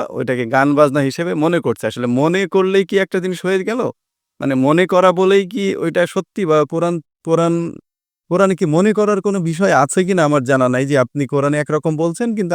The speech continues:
আপনি মনে করে নিলেন যে এটা এইরকম। এখন যদি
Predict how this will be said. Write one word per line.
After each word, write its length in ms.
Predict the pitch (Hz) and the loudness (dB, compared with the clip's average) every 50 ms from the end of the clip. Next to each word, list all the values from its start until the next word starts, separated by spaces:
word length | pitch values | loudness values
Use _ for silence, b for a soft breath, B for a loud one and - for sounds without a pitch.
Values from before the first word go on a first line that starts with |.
| - - | -4 -4
আপনি 340 | - 160 147 - 175 175 170 | -6 -6 -6 -4 -2 -2 0
মনে 260 | 160 156 180 202 208 196 | 0 2 2 2 2 2
করে 200 | 170 190 175 170 | 2 2 2 2
নিলেন 260 | 156 151 147 147 147 147 | 2 2 2 2 0 0
যে 80 | 135 143 | 0 -2
এটা 160 | 127 139 131 - | -2 -2 -4 -2
এইরকম। 420 | - 160 156 156 131 - 117 113 110 - _ _ _ _ _ _ _ _ _ _ _ _ _ _ _ | -2 -2 -2 -2 -2 -4 -6 -8 -8 -12 _ _ _ _ _ _ _ _ _ _ _ _ _ _ _
এখন 200 | 139 117 123 151 151 147 139 | -12 -8 -4 -2 -2 -2 -2
যদি 220 | 156 160 156 170 | -2 0 2 0